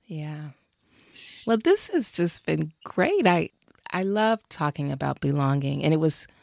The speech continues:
Brené Brown that, that first introduced me to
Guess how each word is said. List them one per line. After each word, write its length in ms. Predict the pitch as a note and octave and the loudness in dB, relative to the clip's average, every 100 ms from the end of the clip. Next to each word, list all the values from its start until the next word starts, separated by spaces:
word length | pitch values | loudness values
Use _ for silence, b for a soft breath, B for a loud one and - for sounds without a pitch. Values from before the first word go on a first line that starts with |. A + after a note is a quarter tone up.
| b | b
Brené 300 | F#3+ G#3 A3+ | 4 6 6
Brown 360 | G3 D#3+ C#3 C#3+ | 4 2 2 0
that, 180 | - - _ - | -8 -16 _ -6
that 160 | D#3 | -2
first 260 | - F#3 - - | 2 2 2 0
introduced 680 | D#3+ - D3+ C#3+ C#3+ - - | 0 0 -4 -2 -4 -4 -4
me 180 | C#3+ | -4
to 300 | C3+ - C#3 | -4 -4 -4